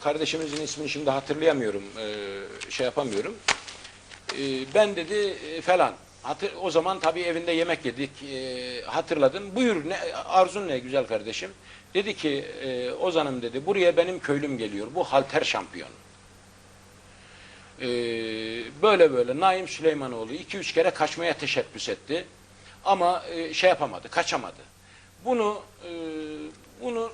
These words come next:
nasıl ederiz? Bunu becerebilir miyiz?" "Güzel kardeşim, buradan ağrı, Frankfurt'tan ağrı, ben ne yapabilirim?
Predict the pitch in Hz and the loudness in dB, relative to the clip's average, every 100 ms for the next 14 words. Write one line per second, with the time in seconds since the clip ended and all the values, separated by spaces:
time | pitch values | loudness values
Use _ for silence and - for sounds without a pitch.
0 | - 208 220 - 175 120 110 110 156 214 | -12 0 2 4 2 2 -2 -2 -6 0
1 | 185 170 180 156 139 104 90 69 - - | 2 6 8 8 4 -2 -8 -14 -18 -20
2 | - - - - - - - 135 180 180 | -20 -20 -20 -20 -20 -20 -16 2 4 4
3 | 180 180 151 135 160 175 175 139 123 - | 0 0 -4 -4 0 2 2 2 0 0
4 | 135 - - 127 123 123 123 110 127 165 | 0 -2 0 2 2 0 -2 -2 -2 -2
5 | 147 131 117 110 | -4 -6 -6 -8